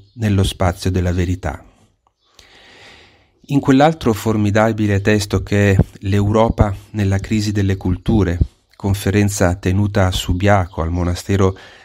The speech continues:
di Santa Scolastica, il primo aprile duemilacinque, pochi giorni prima della sua elezione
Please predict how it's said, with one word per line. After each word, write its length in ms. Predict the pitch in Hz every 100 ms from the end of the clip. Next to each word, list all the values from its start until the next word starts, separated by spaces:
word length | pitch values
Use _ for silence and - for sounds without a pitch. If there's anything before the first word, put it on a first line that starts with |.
| _
di 100 | 101
Santa 400 | 98 117 120 110
Scolastica, 800 | 104 - 110 110 101 98 101 95 - - -
il 200 | - 104
primo 460 | 104 143 143 120 -
aprile 640 | 104 101 120 127 117 104 95
duemilacinque, 840 | 101 104 113 104 - 147 139 101
pochi 360 | 98 92 - 107
giorni 400 | 127 135 113 95
prima 360 | 113 110 95
della 240 | 87 87 85
sua 380 | - 98 82 -
elezione 800 | 95 90 - 104 101 87 -